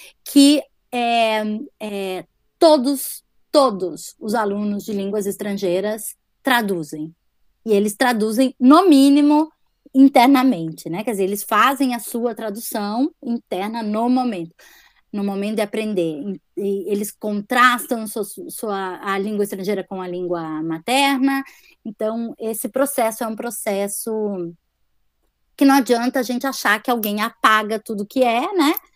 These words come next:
E durante aquela aula, no momento que tá usando a língua, simplesmente recomeça.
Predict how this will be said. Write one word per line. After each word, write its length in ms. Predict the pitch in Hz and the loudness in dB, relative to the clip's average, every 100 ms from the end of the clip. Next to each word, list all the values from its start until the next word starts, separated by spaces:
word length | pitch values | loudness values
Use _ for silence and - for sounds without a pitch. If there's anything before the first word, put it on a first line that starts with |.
| _ _ _ - | _ _ _ -6
E 380 | 233 226 226 196 | -2 -2 -2 -4
durante 380 | 202 226 220 233 | -2 -2 -2 -8
aquela 320 | - 214 208 220 | -6 -2 0 0
aula, 380 | 190 233 214 | 0 -2 -2
no 120 | 190 185 | -4 -8
momento 380 | 190 190 185 | -8 -8 -10
que 80 | - | -12
tá 120 | - | -8
usando 260 | 196 190 185 | -6 -6 -4
a 40 | |
língua, 300 | 208 196 190 | -4 -4 -6
simplesmente 800 | 202 202 226 208 175 180 180 214 | -8 -8 -8 -8 -8 -10 -10 -10
recomeça. 720 | 175 180 - 226 208 - - | -8 -8 -8 -10 -12 -18 -20